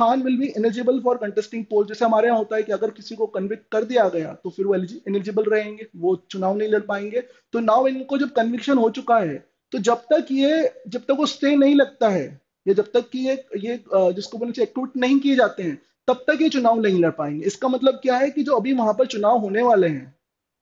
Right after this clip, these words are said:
पाकिस्तान में, उसमें ये शरीक नहीं हो पाएंगे। दूसरा, जो पाकिस्तान तहरीक इंसाफ के अध्यक्ष हैं, he will no more be in position to govern his, his, his party।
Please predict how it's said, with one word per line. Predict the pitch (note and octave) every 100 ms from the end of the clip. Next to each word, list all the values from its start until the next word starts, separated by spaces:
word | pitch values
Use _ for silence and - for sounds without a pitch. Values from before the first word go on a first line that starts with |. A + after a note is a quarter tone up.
| -
पाकिस्तान | - G#3 - G3+ F3
में, | D3+ C#3+ _ _ _ -
उसमें | B3 - C#4
ये | C#4 C4 C4+
शरीक | A#3+ A3 A#3+ G#3
नहीं | G3 G#3
हो | F#3
पाएंगे। | - D#3 C#3+ C#3 D#3
दूसरा, | F3 G#3+ B3+ C#4 C#4+ D#4
जो | F#3 B3
पाकिस्तान | - D4+ C#4 C4 C#4 C4+
तहरीक | A3+ A#3
इंसाफ | B3+ A#3+ G#3 A#3+
के | - C4+
अध्यक्ष | G#3+ F#3 A#3 -
हैं, | E3+ C#3+
he | G3+ A3+
will | A#3+ G#3+
no | A#3+ A#3+
more | A#3 A#3
be | B3
in | A3
position | G#3 A3+ C#4 D#4+ - _ _ _ A#3+
to | C4+ B3+
govern | G3 G3+ A#3+ A3
his, | A3 - - G3
his, | F3+ - -
his | F3+ E3+ F3
party। | D#3+ F3+ D#3+ D#3